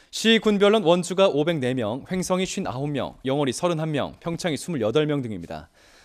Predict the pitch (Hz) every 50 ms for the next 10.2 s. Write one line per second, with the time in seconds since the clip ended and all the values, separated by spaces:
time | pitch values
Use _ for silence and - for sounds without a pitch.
0 | _ _ _ 143 165 180 196 208 202 208 202 208 208 190 - - - - 202 196
1 | 185 196 190 190 180 190 180 175 190 196 196 175 165 202 196 185 190 190 185 -
2 | 196 185 180 190 196 - - 160 170 160 151 151 143 - - 123 147 160 131 85
3 | 76 - _ - _ _ - 160 165 202 202 196 202 196 196 - 196 185 185 196
4 | 208 196 - - 170 175 175 185 175 - 185 170 165 135 - 143 147 180 165 -
5 | 180 170 - - 151 135 - 120 - 135 - 165 160 147 147 135 143 135 131 117
6 | 107 101 92 92 101 123 165 165 - - - - - - - 170 180 165 135 156
7 | 175 202 196 - - 202 190 190 190 190 180 190 185 202 208 190 - 175 175 175
8 | 180 175 170 170 170 170 156 180 180 180 170 156 135 135 135 127 143 165 156 127
9 | 120 131 - - 190 190 185 180 165 185 185 - - - 180 151 160 160 151 135
10 | 104 - -